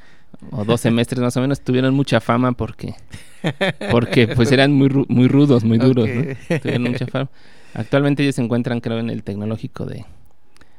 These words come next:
Speaker 1: de Aguascalientes o en algún tecnológico del, del, del Durango, me parece, por ahí en el norte.
Speaker 2: Sí.
Speaker 1: Y entonces empezó el run run, porque también,
Speaker 2: La
Speaker 1: eh,
Speaker 2: fama, ¿no?
Speaker 1: la, la fama, sí,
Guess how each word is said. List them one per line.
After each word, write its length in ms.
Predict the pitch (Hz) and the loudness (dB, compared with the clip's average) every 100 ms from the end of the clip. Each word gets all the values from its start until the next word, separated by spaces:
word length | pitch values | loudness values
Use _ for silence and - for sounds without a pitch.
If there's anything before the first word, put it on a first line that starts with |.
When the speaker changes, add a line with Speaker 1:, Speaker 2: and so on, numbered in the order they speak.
| - - - | -20 -20 -14
Speaker 1:
de 80 | 139 | -10
Aguascalientes 720 | 95 98 101 101 143 151 143 | -8 -8 -4 0 0 -2 -2
o 60 | 110 | -2
en 80 | 107 | 0
algún 220 | 113 135 | 0 -2
tecnológico 600 | 135 110 113 123 117 104 | -2 -2 -2 -4 -6 -6
del, 220 | 98 92 - | -6 -10 -12
del, 280 | 101 101 131 | -10 -10 -10
del 220 | 101 107 | -10 -10
Durango, 420 | 107 104 123 135 | -8 -2 0 0
me 100 | 120 | 0
parece, 320 | 104 104 107 107 | -2 -6 -8 -10
por 140 | 101 | -8
ahí 60 | 107 | -8
en 120 | 104 | -8
el 120 | 98 | -8
norte. 340 | 101 - 160 - - | -8 -8 -10 -12 -18
Speaker 2:
Sí. 220 | - 131 110 107 - - - - - - - | -18 -16 -16 -16 -18 -20 -20 -20 -20 -18 -2
Speaker 1:
Y 120 | 127 | 2
entonces 400 | 131 160 151 160 | 4 2 2 0
empezó 540 | 143 131 131 147 151 - | 0 -2 0 0 0 -2
el 160 | 135 | -2
run 200 | 127 139 | 2 2
run, 220 | 143 202 | 2 2
porque 240 | 160 127 - | 2 -4 -4
también, 380 | 120 131 185 - - | -2 -2 -4 -8 -10
Speaker 2:
La 80 | 131 | -8
Speaker 1:
eh, 40 | 113 | -6
Speaker 2:
fama, 360 | 151 160 180 | -6 -6 -8
¿no? 220 | - 123 120 | -6 -4 -4
Speaker 1:
la, 120 | 226 | -2
la 120 | 160 185 | -2 0
fama, 280 | 190 208 | 0 0
sí, 220 | 170 190 | 0 -2